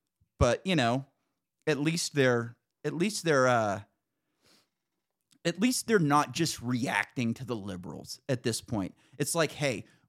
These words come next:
we can draw party lines here." Like, we're all, th-, th-, most of 'em are Republicans in the House here in, in Idaho, but we can go, "Hey,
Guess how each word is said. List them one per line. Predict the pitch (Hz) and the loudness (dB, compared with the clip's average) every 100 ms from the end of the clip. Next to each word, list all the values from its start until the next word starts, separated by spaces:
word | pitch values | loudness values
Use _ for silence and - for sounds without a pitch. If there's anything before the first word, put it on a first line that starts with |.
| - | -10
we | 131 190 | -2 0
can | 262 175 | 0 0
draw | 139 147 151 | 4 6 6
party | 151 - 147 131 | 4 0 0 0
lines | 110 113 113 110 | -2 -2 -2 -2
here." | 117 92 80 - | -4 -6 -8 -8
Like, | 127 117 - 170 | -4 -4 -6 -4
we're | 196 190 | 2 2
all, | - | 2
th-, | - - | -4 -10
th-, | 156 | -8
most | 151 175 160 | 0 0 0
of | 143 | 0
'em | 135 123 | 2 4
are | |
Republicans | 113 107 117 107 117 110 | 2 0 -2 -2 -2 -2
in | 104 | 0
the | 101 | -4
House | 104 92 - | -4 -4 -4
here | 107 95 - _ _ - | -4 -6 -6 _ _ -6
in, | 117 104 98 - - | -2 0 -2 -4 0
in | 117 | 0
Idaho, | 98 104 120 110 | 0 -2 -2 -2
but | 120 135 | -2 -2
we | |
can | 139 | -2
go, | 127 | 0
"Hey, | 127 147 | 0 0